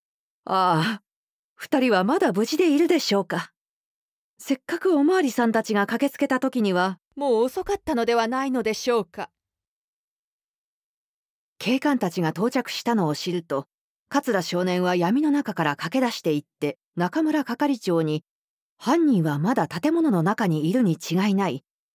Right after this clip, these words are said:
誰も逃げ出したものはなかったということを報告しました。中村係長は桂くんたちの手柄を褒めておいて、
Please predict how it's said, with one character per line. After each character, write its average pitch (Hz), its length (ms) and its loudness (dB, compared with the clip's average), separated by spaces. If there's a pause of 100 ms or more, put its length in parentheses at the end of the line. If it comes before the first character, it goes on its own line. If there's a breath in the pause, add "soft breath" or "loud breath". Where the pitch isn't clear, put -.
(200)
誰 175 240 2
も 285 160 4
逃 190 120 4
げ 262 100 4
出 294 100 2
し - 80 -10
た 190 120 0
も 190 100 0
の 190 100 2
は 165 120 2
な 165 160 0
か 285 120 -2
っ - 120 -8
た - 140 -4
と 180 140 -2
い 151 100 -2
う 170 80 0
こ 190 140 -4
と 165 220 0
を 117 60 -6
報 202 260 -2
告 202 240 -4
し - 160 -4
ま 175 100 0
し - 120 -10
た。 - 180 -14 (1600)
中 190 260 0
村 240 200 2
係 214 380 -2
長 143 240 -2
は 139 240 0
桂 269 400 -4
く 170 120 -2
ん 160 60 -2
た 156 120 -2
ち - 120 -6
の 156 80 -2
手 165 160 -6
柄 240 300 0
を 143 100 -2
褒 196 120 -4
め 220 120 0
て 147 140 -6
お 147 100 0
い 151 80 -2
て、 131 260 -8